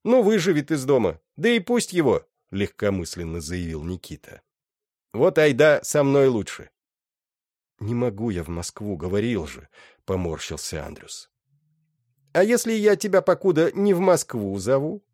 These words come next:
Никита хитро прищурился.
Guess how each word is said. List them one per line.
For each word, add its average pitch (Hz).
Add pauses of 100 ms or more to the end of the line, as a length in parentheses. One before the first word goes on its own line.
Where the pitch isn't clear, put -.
(500)
Никита 95
хитро 92
прищурился. -